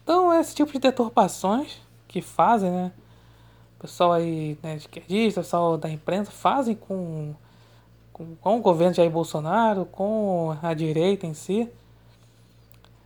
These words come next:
em relação a mil novecentos e oitenta e quatro, né? Esse livro que foi escrito por um social-democrata, vamos dizer assim, o, o George Orwell, ou seja, um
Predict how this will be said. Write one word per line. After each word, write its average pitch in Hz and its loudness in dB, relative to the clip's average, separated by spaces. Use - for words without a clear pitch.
em 180 -4
relação 196 2
a 208 0
mil 196 -2
novecentos 208 -2
e 220 4
oitenta 208 0
e - -4
quatro, 190 0
né? 160 -6
Esse - -16
livro 175 -2
que 185 0
foi 214 2
escrito 185 -2
por 190 -2
um 165 0
social-democrata, 180 2
vamos 156 -2
dizer 156 0
assim, 208 -6
o, 156 -4
o 170 -10
George 170 0
Orwell, 196 2
ou 165 0
seja, 160 -4
um 151 -6